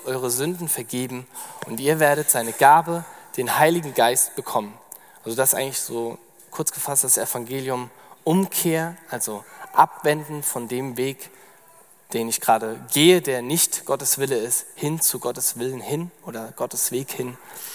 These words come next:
Und, ähm, und mir werden die Sünden vergeben und wir werden die Gabe des Heiligen Geistes bekommen.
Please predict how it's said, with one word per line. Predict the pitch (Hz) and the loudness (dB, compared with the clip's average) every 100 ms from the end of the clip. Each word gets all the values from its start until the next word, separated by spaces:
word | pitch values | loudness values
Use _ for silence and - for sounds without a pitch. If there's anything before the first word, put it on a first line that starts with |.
| - - - - | -12 -14 -20 -8
Und, | 117 120 113 - - | 0 0 0 -2 0
ähm, | 113 107 107 113 - - - - - - - | 2 2 0 -8 -16 -20 -18 -18 -20 -16 -4
und | |
mir | 127 | 0
werden | 123 127 | 2 2
die | 117 | 2
Sünden | 120 170 196 | 0 0 0
vergeben | 160 143 127 123 120 - - - - - | 0 0 2 0 0 -10 -20 -20 -16 -4
und | 127 127 - | -4 -2 -4
wir | 113 | 0
werden | 113 110 107 | 0 0 -6
die | 110 110 - - | -10 -12 -18 -2
Gabe | - 127 139 | 6 8 8
des | 131 - | 2 -2
Heiligen | 123 120 120 | -2 -4 -4
Geistes | 104 120 - - | -2 2 0 0
bekommen. | - - 104 | -8 -10 -10